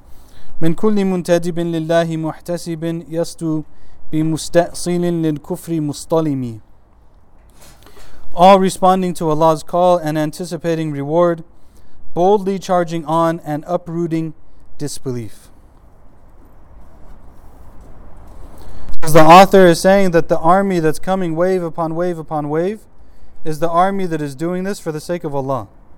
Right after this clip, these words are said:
And one of the, um,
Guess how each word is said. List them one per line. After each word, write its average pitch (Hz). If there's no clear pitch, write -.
And 151
one 170
of 165
the, 170
um, 127